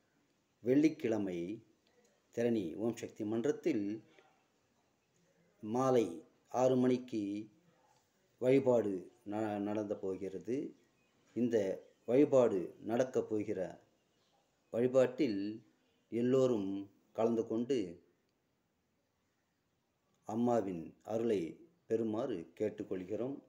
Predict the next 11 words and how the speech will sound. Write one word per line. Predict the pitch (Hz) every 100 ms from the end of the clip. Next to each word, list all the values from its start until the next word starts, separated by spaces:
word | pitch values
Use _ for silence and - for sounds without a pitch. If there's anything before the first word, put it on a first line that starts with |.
| _ _ _ -
ஓம் | 104 104
சக்தி. | - - - _ 64 - _ _ _ _ _ _ _ _ _ _ _ _ _ _ _ _ _ _ _ _ _ _
வெள்ளிக்கிழமை | 107 131 160 160 160 131 123 110 98 82
வழிபாடு | 87 117 131 139 175 180 107 113 147 - _ _ _ _ _ -
ஒரு | 117
வாரம் | 113 110 127 143
வரை | 139 139 151
சக்தி | 147 - - 131 - 127
தரும். | 113 92 85 - - - - - - _ -
வெள்ளிக்கிழமை | 143 156 156 - - 123 117 113
வழிபாடு | 101 107 139 - 143 175 131 92